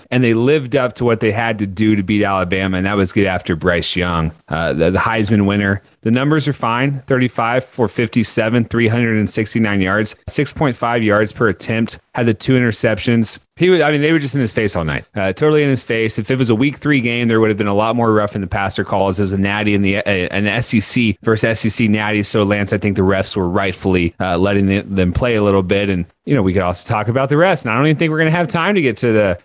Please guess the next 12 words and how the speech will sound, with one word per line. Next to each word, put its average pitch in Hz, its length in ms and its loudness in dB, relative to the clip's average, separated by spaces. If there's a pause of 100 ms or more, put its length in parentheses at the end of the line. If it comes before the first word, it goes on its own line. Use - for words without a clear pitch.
(140)
the, 196 180 4
some 269 240 0
of 320 80 2
the 285 120 2
stuff 269 280 0
out 269 160 0
there 277 200 2
was, 254 260 0
I 175 160 2
mean, 190 160 2
it 196 80 2
was, 196 340 2